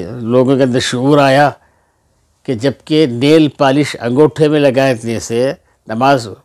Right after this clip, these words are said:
वज़ू नहीं होता, नमाज नहीं होती, अब पूरे जिस्म में पॉलिश मारने लगे तो क्या होगा हाल? और वो भी प-, पूरे जिस्म में पॉलिश, ये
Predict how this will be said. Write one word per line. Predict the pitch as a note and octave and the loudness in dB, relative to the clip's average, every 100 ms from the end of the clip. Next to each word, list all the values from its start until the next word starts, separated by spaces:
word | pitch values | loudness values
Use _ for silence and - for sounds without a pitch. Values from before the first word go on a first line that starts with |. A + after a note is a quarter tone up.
| A#2+ | -10
वज़ू | A#2+ C3+ | -6 -2
नहीं | C3+ C3+ | -2 -2
होता, | A#2 A#2 A#2 A#2 C3+ C#3 | -4 -4 -2 -2 -4 -6
नमाज | G#2+ B2 C3 | -2 0 0
नहीं | C3+ A#2 | -2 -8
होती, | G#2+ G2 G2+ A2+ - _ _ _ _ _ - | -10 -12 -14 -14 -16 _ _ _ _ _ -12
अब | G2+ | -4
पूरे | C#3 C3+ | 0 2
जिस्म | A#2 A#2 D#3+ E3+ | 2 0 2 2
में | E3 | 2
पॉलिश | D#3+ D#3 C#3+ | 2 2 0
मारने | C#3+ C#3+ C3 | -2 0 -2
लगे | A#2+ A2+ | -4 -4
तो | C#3+ | -2
क्या | F#3 | 0
होगा | F#3 F#3+ F3+ | 2 2 0
हाल? | D#3 C#3 - _ _ _ _ _ _ _ _ _ _ _ _ _ _ _ - | -2 -4 -8 _ _ _ _ _ _ _ _ _ _ _ _ _ _ _ -2
और | C3 | 2
वो | C#3 | 2
भी | C#3 D#3 D#3 | 4 2 2
प-, | B2+ _ _ _ _ _ - - B2 A#2 A2 A#2 - | -4 _ _ _ _ _ -20 -16 -8 -6 -6 -10 -10
पूरे | - C3 | -2 -2
जिस्म | A2+ A#2 D3+ C3+ | 0 0 0 2
में | C#3+ C3+ A#2+ - - | 4 2 0 -8 -2
पॉलिश, | B2+ C#3 C#3+ | 0 0 -4
ये | B2+ B2+ B2 | -4 -2 -2